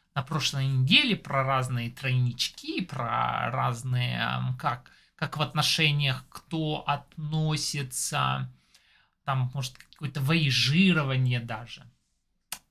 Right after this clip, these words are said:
У каждого свои тараканы. Так, вче-, вчера моя реплика, которую это. И насколько замечательно найти человека,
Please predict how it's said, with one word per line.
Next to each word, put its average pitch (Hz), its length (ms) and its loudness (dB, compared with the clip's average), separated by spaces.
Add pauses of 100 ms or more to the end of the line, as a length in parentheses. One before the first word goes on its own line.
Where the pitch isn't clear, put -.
У 233 80 -6
каждого 320 420 0
свои 247 260 -2
тараканы. 190 500 -6 (1000)
Так, - 120 -16 (160)
вче-, - 300 -6
вчера 180 300 6
моя 151 240 4
реплика, 220 380 -2 (120)
которую 135 340 -4
это. - 320 -10 (560)
И 220 380 4 (160)
насколько 254 600 0
замечательно 175 840 4
найти 139 380 -2
человека, 151 840 -2